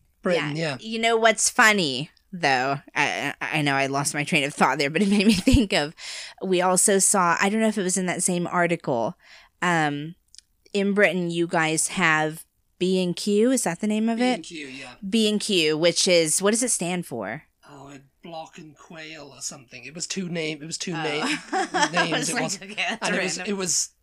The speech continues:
Speaker 1: Block and Quail. I think it, I don't, I'm not sure on that. It was
Speaker 2: Okay,
Speaker 1: two
Speaker 2: yeah.
Speaker 1: guys' names who set it up.
Speaker 2: Okay.
Speaker 1: But it, on, like, orders and stuff, they just started sh-, shortening it to B and Q.
Speaker 2: Okay.
Speaker 1: And the name stuck.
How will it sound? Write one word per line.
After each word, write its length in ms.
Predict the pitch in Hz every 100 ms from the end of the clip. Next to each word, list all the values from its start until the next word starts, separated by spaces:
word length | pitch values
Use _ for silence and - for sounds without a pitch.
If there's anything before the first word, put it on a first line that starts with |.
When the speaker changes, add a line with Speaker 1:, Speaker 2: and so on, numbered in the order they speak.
| 254 180
Speaker 1:
Block 340 | 185 175 156 202
and 100 | 151
Quail. 680 | - 151 160 165 170 175 -
I 60 | 165
think 200 | 170 175
it, 100 | -
I 120 | 151 147 -
don't, 160 | 170
I'm 140 | 170 175
not 240 | 165 -
sure 320 | - 165 151
on 140 | 139 135
that. 240 | - 135
It 100 | 156
was 120 | 147
Speaker 2:
Okay, 80 | 156
Speaker 1:
two 80 | 160 160
Speaker 2:
yeah. 80 | 156
Speaker 1:
guys' 340 | 151 147 143
names 480 | 160 147 143 139 -
who 80 | 139
set 240 | - 139
it 120 | 135
up. 260 | 135 127 - - 156
Speaker 2:
Okay. 320 | 156 147 127 -
Speaker 1:
But 140 | 151
it, 120 | - _ -
on, 160 | 151
like, 300 | 147 143 - _ -
orders 360 | 151 147 147 147
and 80 |
stuff, 240 | 143 156 139
they 80 | 147
just 180 | 143 -
started 280 | 151 131 -
sh-, 140 | - 160 _ _
shortening 420 | - 170 127 135
it 40 | 139
to 60 |
B 200 | 143 143
and 120 | 135
Q. 440 | - 156 127 104 - _ _
Speaker 2:
Okay. 240 | 160 156 -
Speaker 1:
And 160 | 139 139
the 40 |
name 240 | 139 135
stuck. 500 | 135 - 156 104 -